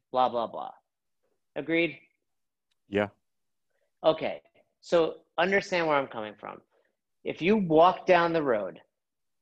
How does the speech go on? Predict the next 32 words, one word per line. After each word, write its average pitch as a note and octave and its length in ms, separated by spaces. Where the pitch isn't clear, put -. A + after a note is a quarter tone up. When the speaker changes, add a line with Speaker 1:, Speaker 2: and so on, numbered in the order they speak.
Speaker 1:
y-, C3 180
I E3 240
believe D#3 440
you C#3 180
would E3 200
pass D3+ 400
ninety-nine D3 1000
other C#3+ 280
people D3+ 400
or D3+ 280
more D3 600
before D#3+ 340
you E3 140
find D3+ 300
another C#3 280
person C#3+ 500
that D#3+ 160
can D#3 160
do D#3+ 180
that D#3 220
at D3 180
their C#3+ 160
maximal C#3 680
effort. B2+ 180
Speaker 2:
I A2 160
have B2 100
a A#2 80
young, G#2 540
I F#2+ 60
have G#2+ 260
numerous F#2+ 520
young E2 360